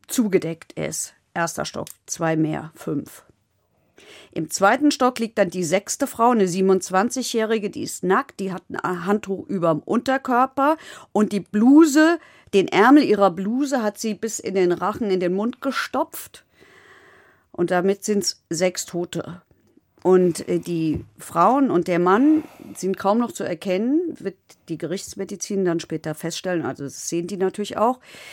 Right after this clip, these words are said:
weil die halt total aufgedunsen sind und blau. Und was man später, ähm, was später die Rechtsmediziner sagen, ist,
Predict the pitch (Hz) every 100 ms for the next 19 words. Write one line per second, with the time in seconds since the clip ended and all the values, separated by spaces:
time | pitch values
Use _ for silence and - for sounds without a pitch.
0 | - - 180 190 190 180 175 - 180 -
1 | 190 - 185 190 190 - 175 185 185 -
2 | 170 - _ - 160 165 170 160 160 165
3 | 175 - 170 165 165 - - 196 - 190
4 | 180 - 165 160 160 165 151 - 175 202
5 | 170 156 160 - - - 202 - - 190
6 | 190 - 190 190 180 180 175 180 185 180